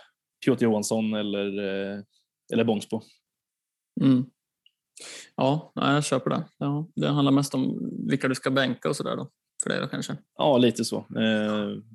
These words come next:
Speaker 1: någon, det kanske blir en transfer på, till Otieno. Det är mycket möjligt att det blir så.
Speaker 2: Mm.
Speaker 1: Eh, vi får se lite, men, eh, det lär ju visa sig här i veckan om, eh, hur det blir med de spelarna som är aktuella för att, att bli sålda,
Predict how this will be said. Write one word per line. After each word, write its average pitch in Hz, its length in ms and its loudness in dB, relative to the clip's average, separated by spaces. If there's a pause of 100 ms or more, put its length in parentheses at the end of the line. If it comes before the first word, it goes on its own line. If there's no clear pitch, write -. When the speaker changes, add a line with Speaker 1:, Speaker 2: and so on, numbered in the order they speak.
Speaker 1:
någon, 113 360 2 (500)
det 135 100 -2
kanske 151 200 0
blir 117 140 2
en 117 80 0
transfer 101 420 -4
på, 101 520 -4
till 107 120 -6
Otieno. 104 400 -2
Det 107 200 -2
är 104 320 0
mycket 117 220 -10
möjligt 101 320 -4
att - 80 -6
det - 80 -12
blir 101 120 0
så. - 140 -6
Speaker 2:
Mm. 107 320 -6
Speaker 1:
Eh, 104 300 -4 (240)
vi - 80 -6
får 131 100 -2
se 123 180 4
lite, 107 300 2
men, 107 240 2
eh, 107 200 -2
det 113 100 2
lär 113 140 6
ju 113 140 4 (360)
visa 131 280 4
sig 143 140 2
här 107 120 2
i 104 60 2
veckan 110 360 -2
om, 104 220 -4
eh, 101 120 -6 (140)
hur 104 60 -4
det 104 60 0
blir 107 180 0
med 104 200 -2 (180)
de 107 200 0
spelarna 101 400 0
som 101 200 -6 (1000)
är 117 60 4
aktuella 104 420 2
för 104 180 -4
att, 104 240 -4 (300)
att 95 460 -6
bli 110 120 -6
sålda, 98 320 -4